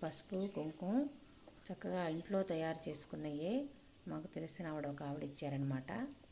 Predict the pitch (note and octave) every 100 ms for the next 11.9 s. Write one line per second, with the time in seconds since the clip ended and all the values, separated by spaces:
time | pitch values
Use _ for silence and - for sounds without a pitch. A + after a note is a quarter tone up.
0 | - - D3+ D3+ - - D3+ D3 C#3 D3
1 | D3 D#3 D3+ - D3 D3+ C#3 C#3+ - -
2 | - - - - - C3+ D3 D#3 D#3 C#3+
3 | C#3+ D3 G3+ C4+ - - - - - E3+
4 | E3 E3 G3+ B3+ - - D3+ D3 - D3
5 | C#3+ C#3+ C#3 - - D3+ D3 C#3+ - D#3
6 | D3 - C#3 C#3 E3 - D#3 - - C#3
7 | D#3+ D3 C#3 - - - - D#3+ - D#3
8 | E3+ - F3 D#3 - - - E3+ D#3+ D3+
9 | D3 F3 - E3+ E3 D3 D3+ D3 D3 D3
10 | D3 D#3 F#3+ C#3 - - - - D#3+ -
11 | E3 E3+ D#3 D3+ - - E3+ A3+